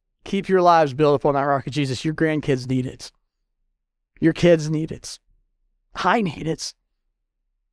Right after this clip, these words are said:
What the church needs is a, a unity and remembrance that we serve a God who's the one true God. Amen.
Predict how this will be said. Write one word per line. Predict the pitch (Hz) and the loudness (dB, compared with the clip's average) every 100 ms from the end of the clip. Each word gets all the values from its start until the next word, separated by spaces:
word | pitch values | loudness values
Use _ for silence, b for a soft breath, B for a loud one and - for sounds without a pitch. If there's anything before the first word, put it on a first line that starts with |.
| _ _ _ _ _ | _ _ _ _ _
What | 208 | -8
the | 190 | -6
church | - 220 - | 0 0 2
needs | 196 196 160 | -2 -2 -2
is | 147 | -2
a, | 151 156 _ _ - | -2 -4 _ _ -6
a | 160 | -2
unity | 170 185 165 - 131 147 _ _ _ - | 0 0 0 -2 -6 -8 _ _ _ -12
and | 170 | -8
remembrance | 160 170 185 160 160 - - - _ _ _ _ _ _ _ _ - | -2 0 0 -2 -8 -12 -14 -14 _ _ _ _ _ _ _ _ -10
that | 165 | -6
we | 160 | 0
serve | 180 156 | 0 2
a | |
God | 160 151 147 | 4 4 2
who's | 143 143 - - _ _ _ _ - | 0 -4 -8 -16 _ _ _ _ -4
the | 143 | -2
one | 151 143 | 0 -2
true | - 139 | -2 -2
God. | 131 117 131 | 0 -2 -2
Amen. | 147 160 165 | -2 -2 -4